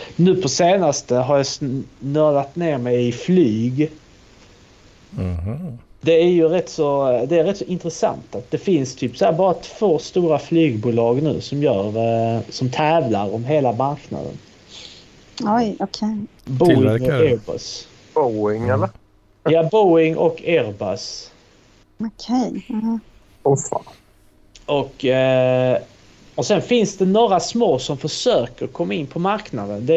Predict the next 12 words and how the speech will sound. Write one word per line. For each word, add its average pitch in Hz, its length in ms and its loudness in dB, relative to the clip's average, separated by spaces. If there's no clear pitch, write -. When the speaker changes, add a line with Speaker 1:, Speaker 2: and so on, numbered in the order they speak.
Speaker 1:
är 156 40 2
liksom 156 380 -4
så 180 100 -4
här 156 80 2
Tupolev 139 720 -2
från 156 240 -4
Ryssland. 127 680 0
Det 143 160 2
är 180 160 0
Ember 123 680 2
från 123 220 -8
Brasilien. 117 1000 0